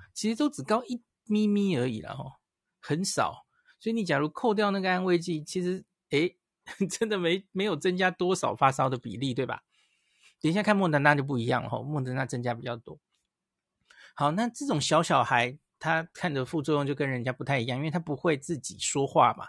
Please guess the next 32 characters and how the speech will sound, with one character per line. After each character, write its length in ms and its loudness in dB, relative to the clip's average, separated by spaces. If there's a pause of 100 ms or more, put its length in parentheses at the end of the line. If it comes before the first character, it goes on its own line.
(380)
所 180 -2
以 180 -2
你 180 -6
会 140 -2
看 260 -4
他 420 -2
减 280 -2
少 320 -4
食 360 -6
欲 340 -2
啊， 340 -2 (380)
然 160 -8
后 200 -2
精 220 -4
神 220 -4
变 180 -2
得 100 -4
比 120 -12
较 160 -2
差 480 2
呀， 200 0
吼， 180 -2
drowsiness， 800 -4 (520)
或 100 -2
是 220 -4 (640)
irritability， 1000 0
就 100 0
是 140 2
他 80 0
比 140 -4
较 220 2
易， 400 -2